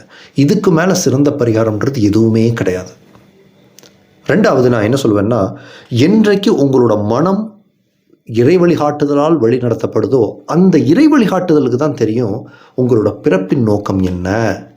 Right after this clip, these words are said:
எதற்காக இங்க வந்திருக்கிறீங்க, உங்களுக்குள்ள இருக்கக்கூடிய திறமைகள் என்ன, உங்களோட எனர்ஜி சென்டர்ஸ் எப்படி அலைன் ஆயிருக்கு, எல்லாமே அதுக்கு தான் தெரியும். இப்போ தான தர்மங்கள் செய்யுங்கள்,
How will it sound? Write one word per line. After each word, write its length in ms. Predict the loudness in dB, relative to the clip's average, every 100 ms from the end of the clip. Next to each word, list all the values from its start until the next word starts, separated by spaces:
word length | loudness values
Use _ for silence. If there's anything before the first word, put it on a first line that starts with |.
| -20 -18 -4 0
எதற்காக 540 | 2 2 -2 -2 -2 0
இங்க 160 | 2
வந்திருக்கிறீங்க, 580 | 2 0 -2 -4 -4 -2 0 0 -4 -10 -20 -10 0
உங்களுக்குள்ள 540 | 2 4 2 0 0
இருக்கக்கூடிய 440 | 0 -2 -2 0 0
திறமைகள் 500 | -2 -2 0 0 0 -2
என்ன, 180 | -2 0 -2 -4 -10 -6
உங்களோட 340 | 0 2 2 2
எனர்ஜி 360 | 2 2 2 2
சென்டர்ஸ் 440 | 0 0 0 2
எப்படி 300 | 0 0 0 2
அலைன் 340 | 2 2 2
ஆயிருக்கு, 360 | 2 0 0 0 0
எல்லாமே 340 | 2 2 2
அதுக்கு 240 | 0 0 -2
தான் 180 | -2
தெரியும். 260 | -2 -4 -8 -20 _ -20 -2
இப்போ 280 | -2 0 2 2 2 -2 -14 _ -4
தான 300 | 0 0 0
தர்மங்கள் 500 | 0 -2 0 0 0
செய்யுங்கள், 420 | -2 -2 0 -2